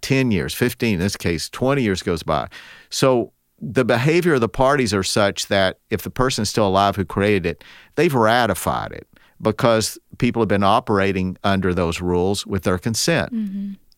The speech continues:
Speaker 1: That doesn't happen when you don't deliver this change. This change was made, wasn't delivered, wasn't implemented. So, um, lesson there is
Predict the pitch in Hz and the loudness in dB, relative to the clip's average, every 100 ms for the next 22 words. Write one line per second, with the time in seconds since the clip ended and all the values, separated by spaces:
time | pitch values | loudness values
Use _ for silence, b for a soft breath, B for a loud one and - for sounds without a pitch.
0 | _ _ - 120 113 123 107 92 110 104 | _ _ -2 0 2 2 0 2 2 2
1 | 95 90 87 87 82 85 87 82 65 64 | 0 0 0 -2 -2 -4 -2 -2 -6 -8
2 | b b b b 87 107 - - 82 64 | b b b b -4 -4 -2 -2 -2 -2
3 | - 101 95 - 110 90 82 107 101 98 | -4 -2 0 0 0 0 -2 2 2 2
4 | 90 87 82 95 117 113 95 90 87 127 | 2 0 0 0 0 2 0 2 2 0
5 | 123 113 113 107 104 92 B B B B | 0 0 2 2 0 -2 B B B B
6 | - - 110 107 101 101 - 98 95 92 | -8 2 4 4 2 -2 -4 2 2 2
7 | 87 - - _ _ - 117 135 - 110 | -2 -12 -20 _ _ -2 0 2 0 0
8 | 98 98 95 90 85 82 | 2 4 4 2 0 -2